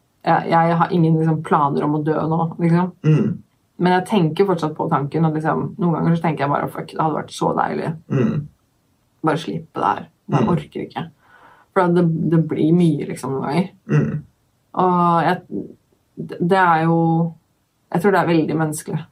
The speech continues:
Speaker 2: Mm.
Speaker 1: å tenke og føle sånne ting når man har det så vanskelig, da. Og det er også noe med at det,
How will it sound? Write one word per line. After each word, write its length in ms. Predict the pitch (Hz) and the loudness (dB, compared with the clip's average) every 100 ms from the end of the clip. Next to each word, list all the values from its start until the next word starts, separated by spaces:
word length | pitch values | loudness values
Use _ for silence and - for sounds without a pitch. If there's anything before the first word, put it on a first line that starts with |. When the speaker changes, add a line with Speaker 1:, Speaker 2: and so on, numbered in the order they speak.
| _ _ _ _ | _ _ _ _
Speaker 2:
Mm. 320 | 143 143 - - - _ | 0 0 -2 -10 -16 _
Speaker 1:
å 460 | 180 175 160 156 - | 0 2 2 -2 -6
tenke 360 | 185 170 - 151 | 0 0 0 -4
og 100 | 147 | 0
føle 280 | 151 135 | 0 2
sånne 240 | 151 156 143 | 0 -2 -2
ting 220 | 151 151 | -4 -4
når 100 | 147 | -2
man 140 | 147 | -2
har 200 | 151 139 | 0 -2
det 140 | - 151 | 0 -4
så 200 | - 156 143 143 | -2 -2 0 0
vanskelig, 480 | 151 147 - 165 | -2 -2 -6 -2
da. 100 | 156 160 - | 0 -2 -2
Og 100 | 165 | 0
det 80 | 156 | 2
er 120 | 143 | 2
også 160 | 151 160 | 0 0
noe 120 | 160 | 2
med 100 | 143 | 2
at 400 | 151 - - - | -2 -6 -8 -6
det, 160 | 160 | -8